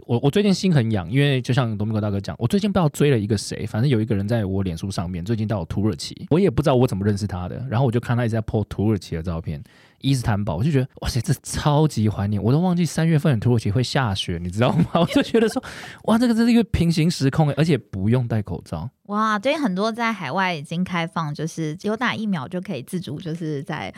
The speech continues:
Speaker 2: 路上拉拉手这样子。
Speaker 1: 对啊，而且他要搭阿联酋，我就觉得，嗯，这个体验跟我，跟我现在好像是平行时空。<laughs> 但这个人是我脸书上的一个朋友，虽然我不认识他，但我超级羡慕。
Speaker 2: 对，我们都非常期待，就是国境开放的那一天。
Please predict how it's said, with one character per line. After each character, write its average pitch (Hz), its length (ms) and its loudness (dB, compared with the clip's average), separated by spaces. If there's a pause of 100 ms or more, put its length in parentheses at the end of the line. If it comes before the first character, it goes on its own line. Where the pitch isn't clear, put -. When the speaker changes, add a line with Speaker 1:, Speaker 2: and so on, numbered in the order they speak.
(120)
Speaker 2:
路 202 100 -8
上 180 180 -4
拉 123 120 -6
拉 - 180 -6
手 - 240 -18
这 208 80 -4
样 214 80 0
子。 202 160 0
Speaker 1:
对 - 0 -
啊， - 60 -10
而 196 40 -2
且 180 60 -2
他 202 80 2
要 190 100 4
搭 180 120 2
阿 185 120 2
联 147 220 2
酋， 104 260 0 (220)
我 139 80 0
就 196 80 4
觉 170 100 2
得， - 100 0
嗯， 240 140 2 (220)
这 - 100 -6
个 185 120 0
体 - 160 -2
验 165 100 2
跟 160 140 4
我， 113 260 2 (300)
跟 165 120 2
我 151 120 4
现 156 260 0
在 131 140 2
好 110 100 2
像 127 100 2
是 139 100 4
平 95 280 -2
行 98 180 -2
时 87 220 -4
空。 85 320 -4
<laughs> - 80 -20
但 175 100 2 (120)
这 196 100 4
个 185 100 2
人 139 160 4
是 165 80 2
我 156 140 6
脸 120 100 2
书 120 140 2
上 135 140 2
的 110 80 0
一 104 80 -2
个 117 260 2 (540)
朋 107 240 0
友， 101 180 2
虽 143 120 2
然 131 100 4
我 110 80 4
不 101 80 2
认 110 120 4
识 107 120 -2
他， 101 180 -2
但 147 100 0
我 127 160 2
超 120 320 2
级 90 220 -2
羡 92 240 -2
慕。 90 220 -6 (260)
Speaker 2:
对， 202 100 -8
我 190 60 -2
们 180 100 -6
都 220 140 0
非 240 160 -2
常 196 220 -2
期 160 240 -10
待， 180 200 -4
就 175 80 -6
是 185 80 -2
国 170 200 -6
境 269 180 -6
开 208 140 -4
放 220 200 -6
的 180 100 -6
那 180 200 -4
一 175 60 -8
天。 180 240 -8